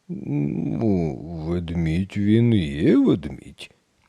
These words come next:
філософськи прорік містер Браун і потягнувся до вимикача. "Дивно",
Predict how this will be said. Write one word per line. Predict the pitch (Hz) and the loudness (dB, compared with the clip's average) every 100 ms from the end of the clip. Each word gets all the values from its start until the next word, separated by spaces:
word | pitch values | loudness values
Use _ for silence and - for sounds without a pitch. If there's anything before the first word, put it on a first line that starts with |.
| _ | _
філософськи | - 80 73 - - - - | -10 -8 -6 -10 -14 -12 -12
прорік | - 73 - - | -10 -12 -12 -14
містер | 143 - - | -16 -8 -4
Браун | 127 147 123 110 - | 2 4 6 4 0
і | 143 202 190 | -2 0 -2
потягнувся | - 127 - 113 85 87 90 - | 2 2 4 2 2 -4 -4 -8
до | 87 85 | -8 -6
вимикача. | 80 90 - 120 - - - _ _ _ _ _ _ _ _ _ _ _ _ _ | -6 -8 -6 -8 -8 -12 -16 _ _ _ _ _ _ _ _ _ _ _ _ _
"Дивно", | 92 95 104 117 110 95 90 101 101 107 | -6 -6 2 6 6 6 4 4 4 4